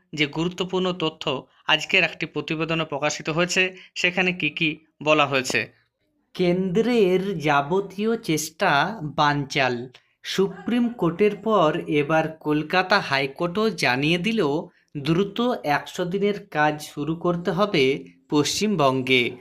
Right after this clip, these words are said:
শুক্রবার মোদি সরকারকে এ ব্যাপারে স্পষ্ট নির্দেশ দিল ভারপ্রাপ্ত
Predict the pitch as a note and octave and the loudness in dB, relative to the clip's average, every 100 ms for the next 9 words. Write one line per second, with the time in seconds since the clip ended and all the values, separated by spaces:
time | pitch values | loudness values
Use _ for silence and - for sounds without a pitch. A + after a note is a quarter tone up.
0 | _ _ _ - G3 G3 - B3 A3+ F#3 | _ _ _ -2 -2 -2 -4 0 4 4
1 | E3 F#3+ D#3 E3 F3 G#3 D#3+ C#3 - G3 | 2 0 0 0 -2 -2 -2 -2 -2 -4
2 | G3 E3 C3 C3+ - D#3 C#3 D#3+ E3 G#3 | -4 -2 0 -2 -4 -4 -2 -4 -2 0
3 | D#3 C3 E3+ - _ _ - E3+ F3 - | 0 0 -4 -10 _ _ 0 0 0 -2
4 | A3+ G3+ D#3 C3+ D3+ E3+ E3 G#3 C#3+ D3 | 0 2 2 2 0 0 0 2 2 2
5 | F3 B2+ B2+ C#3+ D3 F3 F3 F3 - F#3 | -4 -4 0 0 0 -2 -2 -2 -2 -2